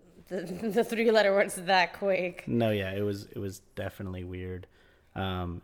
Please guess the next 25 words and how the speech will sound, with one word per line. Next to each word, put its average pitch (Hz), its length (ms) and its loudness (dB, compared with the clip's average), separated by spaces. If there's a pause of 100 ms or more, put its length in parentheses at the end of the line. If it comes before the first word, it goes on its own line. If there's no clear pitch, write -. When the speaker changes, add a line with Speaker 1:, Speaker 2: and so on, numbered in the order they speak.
Speaker 2:
and 101 160 -2
then, 95 480 -4 (1300)
uh, 165 180 8 (140)
it 156 80 4
was, 165 240 4 (200)
it 135 60 -2
was 147 160 4
a 151 60 2
crazy, 151 500 2 (240)
and, 123 320 0
and 139 240 2
is, 120 460 4
I - 20 -4
shouldn't 120 240 -4
say, 113 140 -2
like, 98 220 -2
it's, 92 260 -12
it's - 160 -14
a - 20 -16
past - 380 -2
thing, 87 180 -12
it's 98 140 -10
perfect - 420 -4
now. 85 180 -8
No, 92 220 -4